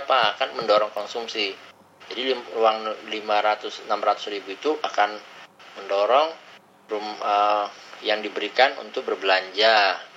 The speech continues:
Kalau berbelanja berarti terjadi demand, demand baru, swasta bergerak memproduksi supply barangnya, sehingga terjadi, eh, tadi ketika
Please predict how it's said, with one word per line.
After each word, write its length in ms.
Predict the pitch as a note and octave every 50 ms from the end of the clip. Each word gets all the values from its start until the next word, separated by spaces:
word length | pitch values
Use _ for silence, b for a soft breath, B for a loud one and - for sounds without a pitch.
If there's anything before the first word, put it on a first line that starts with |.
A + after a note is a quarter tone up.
| - _ _ _ _ _
Kalau 260 | - - - - F#2+
berbelanja 480 | G2+ G2 F#2 G2 G#2 G2+ G2+ G#2+ B2+ D3
berarti 480 | B2 A#2 A2 G#2+ - - D3 C#3 -
terjadi 400 | - A2 - G2+ G#2 G2 B2 A2+
demand, 800 | G#2 G#2 G#2 G2 G#2+ A2+ A#2+ A#2 A2 G#2 G2 F2+ - - - -
demand 320 | F#2+ F#2+ G2+ G#2+ G#2 G2+ F#2+
baru, 400 | G2 G2 G2 A2 A#2+ A#2+ A2+ F#2 - - -
swasta 480 | - G2 F2+ - - - A#2+ B2+ - A2+
bergerak 480 | G#2 F#2 F2+ F#2 G2+ A2+ A#2 A2+ - - G2
memproduksi 640 | F#2+ - F#2+ F#2+ F#2 - F#2 F2+ - - A2+ A#2+ A2
supply 480 | - - G#2 G2 - G#2 G2+ G2 G2
barangnya, 720 | F#2 - F2+ F2+ F#2 F#2 F2+ F#2 G2 G#2 A2 G#2+ G2+ F#2 F2 - - - _ _ _ _ _ -
sehingga 320 | - G2 F#2 F#2+ G2+ A2+ A#2
terjadi, 560 | - - - - - F#2 G2 G#2+ A#2 A#2 - - - - - - - - F#2+
eh, 280 | F#2+ F#2+ F#2+ F#2+ F#2+ F#2+ F2+ -
tadi 480 | - F#2 F#2+ F#2+ - G2+ G2+ G2+ F#2+ F#2 - - - - - -
ketika 240 | - - - -